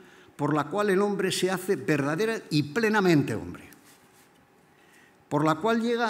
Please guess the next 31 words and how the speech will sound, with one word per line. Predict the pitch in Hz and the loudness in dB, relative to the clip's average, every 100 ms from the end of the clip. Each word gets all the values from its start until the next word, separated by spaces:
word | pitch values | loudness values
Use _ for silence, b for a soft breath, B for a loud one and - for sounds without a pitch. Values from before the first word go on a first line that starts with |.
| - | -4
a | 160 147 | -4 -2
la | 147 131 | -2 -2
excelencia | 123 127 165 190 185 143 - | -2 0 2 2 2 -2 -4
equilibrada, | 139 - 123 117 156 202 214 202 - - - | -8 -6 -4 -2 -2 -2 -4 -6 -10 -10 -6
armónica | 120 131 175 196 185 196 220 - - | -2 2 2 2 -2 -6 -6 -10 -2
y | 156 | 2
verdaderamente | 156 139 139 214 190 190 175 156 | 2 0 -2 0 2 2 2 0
orgánica | 127 165 185 185 160 | 0 0 0 0 0
de | 143 | 0
todo | - 208 160 | 2 0 0
su | - - | -4 -6
ser, | 95 82 - - 185 - - - _ _ _ _ _ _ | -8 -12 -18 -20 -20 -20 -20 -20 _ _ _ _ _ _
solo | - - 208 220 196 | -8 -4 2 2 2
por | 202 139 | -2 -4
la | 117 | -4
cual, | 151 165 | -2 -2
finalmente, | 165 131 120 113 113 123 123 196 - - - | -4 -4 -2 0 0 0 -2 -8 -12 -18 -12
se | - 147 | -4 -4
hace | 175 185 | -2 -4
posible | 160 - 139 110 92 92 - | -4 -4 -4 -6 -8 -12 -6
el | 120 107 | -6 -4
que | 123 | -6
los | 104 - | -6 -2
hombres | 208 208 208 214 - B - | -2 0 -2 -4 -8 B -12
se | - 143 | -2 2
unan | 170 170 120 120 - - | 4 4 4 0 -2 4
íntimamente | 254 269 - 143 127 185 196 - 190 | 8 8 6 2 4 4 2 -2 -6
para | 180 - 123 120 | -6 -6 -4 -4
formar | - 113 147 135 | -6 -4 -4 -4
la | 123 | -2
humanidad | 127 160 120 110 143 | 0 2 2 0 -4